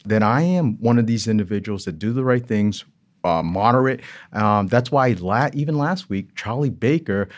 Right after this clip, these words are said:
you know, was willing to headline an event for me up in Boston. That's how I've governed. That's why a lot of the individuals that see me, Rhode Islanders will recognize. And that's my message from day one, the work that I've done in Cranston,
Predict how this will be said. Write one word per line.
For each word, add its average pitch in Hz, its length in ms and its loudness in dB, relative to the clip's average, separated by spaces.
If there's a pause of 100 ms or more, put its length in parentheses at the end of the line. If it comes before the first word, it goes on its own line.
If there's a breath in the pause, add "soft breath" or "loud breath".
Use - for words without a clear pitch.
(160 loud breath)
you 113 80 -4
know, 104 140 0
was 101 180 -4
willing 110 220 0
to 104 100 -6
headline 110 400 -2
an 107 120 0
event 135 320 -2
for 101 100 -2
me 92 300 -4
up 113 180 -6
in 107 120 -4
Boston. 95 520 -6 (400 loud breath)
That's 160 280 -2
how 135 340 -2
I've 98 260 -4
governed. 131 560 -4
That's 135 400 0
why 107 280 4
a 92 160 0
lot 87 260 2
of 117 60 4
the 127 120 2
individuals 113 580 2
that 98 120 -4
see 127 160 2
me, 139 240 2
Rhode 107 180 0
Islanders 135 460 4
will 139 220 0
recognize. 101 760 0 (320 loud breath)
And 120 160 2
that's 147 200 2
my 147 160 4
message 139 440 2
from 110 200 -2
day 117 160 2
one, 123 340 2
the 90 80 -4
work 101 360 0
that 143 100 0
I've 143 100 2
done 143 180 2
in 139 120 2
Cranston, 104 580 -2